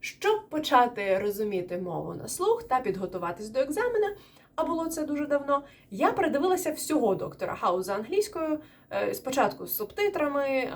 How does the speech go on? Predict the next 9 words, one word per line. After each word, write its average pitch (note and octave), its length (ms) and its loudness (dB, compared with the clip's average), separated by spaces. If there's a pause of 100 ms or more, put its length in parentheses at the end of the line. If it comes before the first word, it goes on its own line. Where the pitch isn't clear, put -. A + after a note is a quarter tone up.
бо G3+ 100 -4
було A3+ 240 0
важко, A3+ 360 0
а - 60 2
потім G4 300 2
з D4 80 -6
четвертого A#3+ 500 0
сезону, F4 480 0
коли D4 480 0